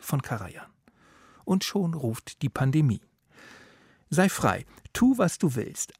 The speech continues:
aber wolle das Richtige.“ Diese paradox-ironische Parole gibt der Soziologe Armin Nasehi im Interview mit der Süddeutschen Zeitung aus. Es geht um die kollektive Unfähigkeit,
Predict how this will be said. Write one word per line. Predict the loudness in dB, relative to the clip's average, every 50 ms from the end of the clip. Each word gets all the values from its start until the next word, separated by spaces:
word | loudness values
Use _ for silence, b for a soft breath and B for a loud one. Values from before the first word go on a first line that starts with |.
| _ _
aber | 4 6 6 6 4 2 -2 -8 -12 -16 _ _ _
wolle | -6 0 4 4 4 4 2 -2 -4 _ -4
das | -2 -2 -2 -2 -2
Richtige.“ | -4 -4 -6 -10 -14 -16 -16 -18 -20 _ _ _ _ _ _ _ _ _ _ _ _ _ _ -2
Diese | 0 0 2 0 0
paradox-ironische | 0 0 0 0 2 0 0 -2 -2 -4 0 2 2 2 2 2 0 -2
Parole | -2 -2 -2 0 0 0 0 -2
gibt | -2 -4 -4 -4
der | -4 -4
Soziologe | -2 -4 -4 -4 -2 -2 0 0 -2 -2 -2
Armin | 0 2 2 2 2
Nasehi | 2 0 0 0 -2 -2 -2 0 -2 -2 -4 -4
im | -6 -4 -2
Interview | -2 -2 -2 -2 0 0 0
mit | 0 0 0 -2
der | -2 -2
Süddeutschen | -4 -6 -6 -4 -4 -4 -4 -4 -6 -6 -6
Zeitung | -4 -4 -4 -4 -6 -6 -10 -12 -10
aus. | -10 -12 -12 -12 -14 -18 -18 -20 b b b b b b b b b b b b b
Es | -6 -2 0
geht | 2 2 2 2
um | 0 0
die | 0 -2
kollektive | -6 -4 -2 0 0 0 -2 _ -6 -4 -4 -4 -2
Unfähigkeit, | 0 0 0 0 0 -2 -2 -4 -4 -4 -2 -2 -2 -2 -4 -8